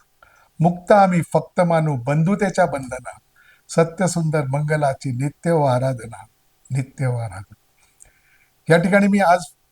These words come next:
पत-, अ, अब्राहम लिंकनचं पत्र सांगणार आहे, जे फार फेमस आहे,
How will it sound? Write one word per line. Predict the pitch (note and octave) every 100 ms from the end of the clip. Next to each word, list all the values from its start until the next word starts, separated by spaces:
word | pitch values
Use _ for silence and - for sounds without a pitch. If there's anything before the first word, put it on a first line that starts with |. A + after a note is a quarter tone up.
| _
पत-, | D#3+ D3+ - - C#3
अ, | C#3 C3 B2+
अब्राहम | D3 C3+ E3+ G3
लिंकनचं | F3+ E3+ F#3 E3+
पत्र | F3 C#3 D#3 D#3+
सांगणार | C3+ A#2+ A#2 A2+
आहे, | A#2
जे | D#3 D3+ _ -
फार | D#3 F3
फेमस | E3 D3+ F3 D3+
आहे, | C3